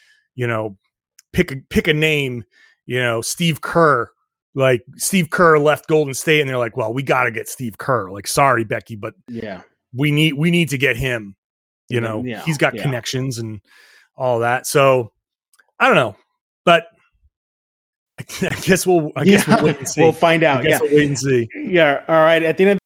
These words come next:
Speaker 2: the day, John, do you think, um, either A, she will get an interview, and B, ultimately, you know, land in Boston, or you think Boston, and, you know, that, that's probably not gonna happen?
Speaker 1: Yeah, I, I think she'll get an interview.
Speaker 2: Yeah.
Speaker 1: Um, I don't, I don't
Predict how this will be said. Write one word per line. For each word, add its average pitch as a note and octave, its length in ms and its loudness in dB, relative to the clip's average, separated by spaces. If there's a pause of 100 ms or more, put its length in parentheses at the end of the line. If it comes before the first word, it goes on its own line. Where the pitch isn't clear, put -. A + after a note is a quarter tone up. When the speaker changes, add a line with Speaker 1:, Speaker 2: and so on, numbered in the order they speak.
(200)
Speaker 2:
the F#3+ 80 0
day, G3+ 220 4
John, F#3+ 300 2
do F3 80 -4
you F#3 120 -4
think, F#3+ 380 -4
um, E3+ 420 2 (140)
either C#3+ 420 -2 (220)
A, E3+ 220 0
she E3 140 -4
will F#3 180 6
get A#3 120 0
an A#3+ 140 2
interview, A#3 360 0
and D3+ 180 -2
B, E3 160 -6
ultimately, E3 640 -4 (680)
you D#3 140 -2
know, C3 140 0
land D#3+ 260 2
in F#3+ 120 0
Boston, F3+ 360 2
or D3 60 0
you C3+ 100 0
think C3 180 -4
Boston, A#2+ 440 -4
and, A2 320 -8
you A#2 100 -8
know, G#2+ 100 -8
that, G#2 200 -10
that's G#2+ 180 -14
probably G#2+ 200 -14
not - 140 -20
gonna - 120 -20
happen? - 240 -20 (140)
Speaker 1:
Yeah, D#3 400 -10 (100)
I, F#3 180 -2 (140)
I F#3 80 4
think G#3 180 -2
she'll E3 140 -2
get C#3+ 120 2
an B2 100 -4
interview. A#2+ 500 -2 (540)
Speaker 2:
Yeah. B2+ 460 4
Speaker 1:
Um, A#2 180 -4 (460)
I C#3+ 100 -4
don't, F3+ 460 2
I C3+ 100 -10 (180)
don't F3 300 -2